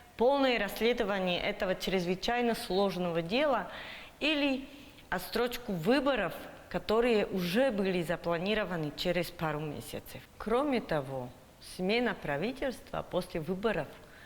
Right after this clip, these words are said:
ведет к риску, при котором политики станут уклоняться от прямой ответственности. Гражданский порыв полностью пропал. С другой стороны, в конце двух тысяч четырнадцатого года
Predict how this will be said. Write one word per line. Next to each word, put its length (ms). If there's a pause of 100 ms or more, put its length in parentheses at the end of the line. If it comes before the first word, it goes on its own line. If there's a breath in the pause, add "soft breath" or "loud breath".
(300 loud breath)
ведет 380
к 80
риску, 400
при 200
котором 500
политики 640 (120)
станут 420 (160)
уклоняться 720
от 140
прямой 440
ответственности. 920
Гражданский 720
порыв 420 (320)
полностью 540
пропал. 500 (300)
С 100
другой 480
стороны, 600 (400 loud breath)
в 60
конце 420
двух 320
тысяч 360
четырнадцатого 920
года 500